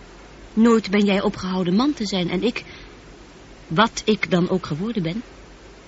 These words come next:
ik ben het gebleven. Liefste, over een paar seconden besta ik niet meer. Maar deze drie maanden zullen altijd bestaan.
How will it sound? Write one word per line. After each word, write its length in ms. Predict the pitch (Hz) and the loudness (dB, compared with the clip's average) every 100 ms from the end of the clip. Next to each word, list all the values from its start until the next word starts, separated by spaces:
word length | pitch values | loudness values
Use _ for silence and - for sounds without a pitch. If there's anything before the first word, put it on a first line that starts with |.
| - | -4
ik 200 | 196 185 | -2 0
ben 160 | 180 233 | 0 0
het 140 | - | -2
gebleven. 500 | - 175 269 262 220 - - - - - - - - - - - - - - - - - - - - - - - - - - - - - - - - - - - | -6 -6 -6 -10 -14 -16 -20 -20 -20 -20 -20 -20 -20 -20 -20 -20 -20 -20 -20 -20 -20 -20 -20 -20 -20 -20 -20 -20 -20 -20 -20 -20 -20 -20 -20 -20 -20 -20 -20 -2
Liefste, 400 | 202 202 233 220 - - - - - - - - - - - - - - - - - - | 0 0 -4 -8 -12 -20 -20 -20 -20 -20 -20 -20 -20 -20 -20 -20 -20 -20 -20 -20 -18 -2
over 200 | 202 196 | 0 2
een 160 | 202 - | 2 2
paar 180 | 214 214 | 0 0
seconden 380 | 208 233 214 185 | -2 0 0 0
besta 320 | 190 - 233 | -4 -4 -6
ik 180 | 175 170 | -6 -6
niet 160 | 156 | -4
meer. 260 | 170 147 139 - - - - - - - - - - - - - | -4 -4 -6 -12 -20 -20 -20 -20 -20 -20 -20 -20 -20 -20 -20 0
Maar 220 | 220 208 175 | 2 2 4
deze 320 | 269 294 254 | 4 4 4
drie 220 | 240 247 | 4 6
maanden 340 | 240 214 214 | 6 4 2
zullen 280 | 202 220 196 - | 4 2 2 0
altijd 760 | 240 262 233 - 285 269 - - | -2 -2 -6 -2 0 0 -4 -4
bestaan. 520 | 185 - 165 147 | -4 -4 -8 -8